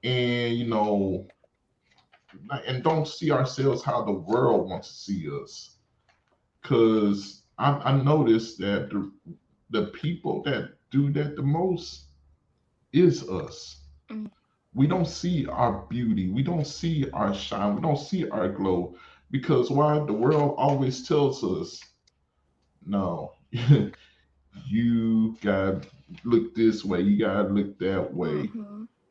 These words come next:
Speaker 1: And they, they just, I'm like, so when I sit down and wrote this one poem, oh, it's called A King's Stance.
Speaker 2: Mm.
Speaker 1: That's what it's called.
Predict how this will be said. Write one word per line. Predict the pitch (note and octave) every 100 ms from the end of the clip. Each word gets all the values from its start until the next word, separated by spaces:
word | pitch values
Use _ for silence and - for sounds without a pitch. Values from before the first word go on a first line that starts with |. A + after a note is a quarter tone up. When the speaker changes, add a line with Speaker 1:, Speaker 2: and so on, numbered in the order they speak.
| _ _ -
Speaker 1:
And | D#3 A2+ G#2+ G2
they, | B2+ A#2 A#2 -
they | G#2+ -
just, | - - B2 A#2+ A2+ - - - _ -
I'm | F2+ C#3
like, | C3 A2+ A2+ -
so | A#2+ - - - _ -
when | G2+ A2
I | B2+ D3
sit | - D3+ C3+
down | C3+ A2+
and | G2 -
wrote | B2+ -
this | G#2 -
one | B2 B2+ C#3
poem, | D3 C#3 C3+ C3+ - _ _ _ _ _ _ _ _ _
oh, | A#2 A2+
it's | G2+
called | - A#2+ - F#2
A |
King's | - C#3 G#2+ G2 -
Stance. | - G#2 - - - - _ _ _ _ A3
Speaker 2:
Mm. | G2+
Speaker 1:
That's | G#2
what | -
it's | -
called. | - - C#2 -